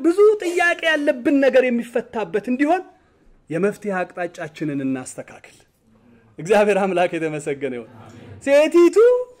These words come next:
ከነቢያት ወገን ማህበር ወደሆኑ ወደምታውቃቸው ሰዎች አይደለም ሄዳ የጮኸችው። የነቢያት ማህበር የሚባል አለ ድሮ። ወደ ነቢያት ማህበር ሄዳ፣ "እናንተ፣ የእናንተ ጓደኛ አልነበር እንዴ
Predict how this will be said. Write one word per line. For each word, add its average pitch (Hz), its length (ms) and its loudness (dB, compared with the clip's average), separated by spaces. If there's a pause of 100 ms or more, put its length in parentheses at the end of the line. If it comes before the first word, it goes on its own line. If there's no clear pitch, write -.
(500)
ከነቢያት 330 600 0
ወገን 302 320 2
ማህበር 294 400 0
ወደሆኑ 285 440 -2 (120)
ወደምታውቃቸው 269 960 0
ሰዎች 254 420 -2
አይደለም 175 360 -2
ሄዳ 175 160 -4
የጮኸችው። - 480 -12 (460)
የነቢያት 208 400 0
ማህበር 196 300 -2
የሚባል 160 380 -4
አለ - 200 -20
ድሮ። - 180 -20 (640)
ወደ 143 160 -6
ነቢያት 214 340 -4
ማህበር 202 280 -10
ሄዳ፣ 254 200 -12
"እናንተ፣ 269 280 -8
የእናንተ 254 380 -10
ጓደኛ 294 360 -6
አልነበር 359 360 -10
እንዴ 147 140 -12